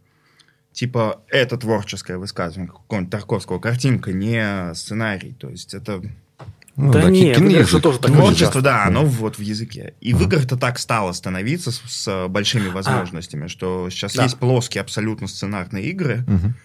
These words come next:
Speaker 1: и ты в них
Speaker 3: Да.
Speaker 1: играешь, потому что они красивые, типа ты смотришь на картинку.
Speaker 3: Да.
Speaker 1: И, и вот, например, среди людей, которые смотрят кино, хватает тех, кому вообще поебать на киноязык. Так же и с играми.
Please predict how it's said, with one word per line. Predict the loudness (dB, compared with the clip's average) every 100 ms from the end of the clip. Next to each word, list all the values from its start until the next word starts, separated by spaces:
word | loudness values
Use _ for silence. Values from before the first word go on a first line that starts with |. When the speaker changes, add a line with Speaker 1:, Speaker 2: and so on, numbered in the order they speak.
| _ _ _ _ _ -8
Speaker 1:
и | -6
ты | -4 -2 0
в |
них | 0 0 0
Speaker 3:
Да. | 0
Speaker 1:
играешь, | 2 0 -2
потому | -6 -4 -2
что | -2 -4
они | -6
красивые, | -6 -8 -6 -6 -8 -10
типа | -14 -16
ты | -16 -14
смотришь | -8 -8 -8 -12
на | -12
картинку. | -12 -12 -12 -14 -16 _ _ _ _ _ _ _
Speaker 3:
Да. | -8 -8 -10 _ -6
Speaker 1:
И, | -6
и | -4 0 2
вот, | 4 2
например, | 2 2 2 0 -2 -10 _
среди | -12 -10 -6 -4
людей, | -4 -4 -4 -4
которые | -6 -8 -10
смотрят | -6 -6 -6 -12
кино, | -10 -8 -8 -8 -14 _ _ -20
хватает | -10 -6 -2 -2 -4 -4
тех, | -6 -6
кому | -8 -10 -6 -2 -2
вообще | -2 -6 -4 -4 -4 _ _
поебать | -4 -2 -4 -8 -4 -4 -4
на | -8
киноязык. | -6 -4 -4 -4 -6 -8 -20 _ -20 -18 -18 -20 -20 -20 -18
Так | -12 -8
же | -6
и |
с | -8
играми. | -8 -6 -6